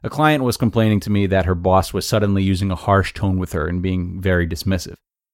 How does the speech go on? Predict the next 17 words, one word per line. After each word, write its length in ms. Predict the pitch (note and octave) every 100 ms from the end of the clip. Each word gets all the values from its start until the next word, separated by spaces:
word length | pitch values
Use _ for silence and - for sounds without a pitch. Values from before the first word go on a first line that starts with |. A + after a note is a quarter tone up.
| _
She 180 | - A#2+
felt 280 | - B2+ -
that 100 | -
she 100 | A#2
wasn't 320 | A2 G2+ G2+
being 180 | G#2 A2
respected, 560 | A#2 - A2+ - G2+ - _
and 160 | A2+ G#2
it 100 | G2+
was 160 | F#2
wreaking 340 | G2 A2 G#2+ F#2
havoc 440 | G#2+ A2+ G2 F2+
with 140 | F#2+
her 160 | G#2 F#2
work 280 | F#2+ G#2 G2
and 80 | F2
emotions. 580 | F#2+ A#2+ - - -